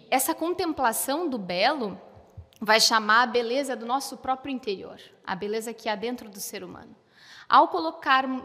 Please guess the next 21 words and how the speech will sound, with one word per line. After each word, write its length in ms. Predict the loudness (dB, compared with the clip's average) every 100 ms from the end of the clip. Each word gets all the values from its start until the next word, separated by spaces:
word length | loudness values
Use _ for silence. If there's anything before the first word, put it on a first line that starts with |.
| -8
ao, 240 | -4 -2 4
ao 160 | 4
nos 180 | 2 -4
colocarmos 600 | -4 -4 0 0 -2 -4
em 100 | -6
contato 680 | 0 0 0 0 2 2 0
com 240 | -2 0 2
algo 260 | 0 -2
belo, 520 | -4 0 0 0 -8 -12 -18 -8
e 100 | -6
aqui 420 | -6 -10 -8 -6
a 60 | -6
gente 280 | -8 -10
pode 340 | -6 -6 -6 -8
falar 340 | -6 -2 -2
da 100 | -4
beleza 520 | -6 -6 -6 -8 -10
da 120 | -14 -14
natureza, 600 | -12 -8 -6 -6 -6 -8
da 120 | -10
beleza 580 | -10 -10 -10 -10 -10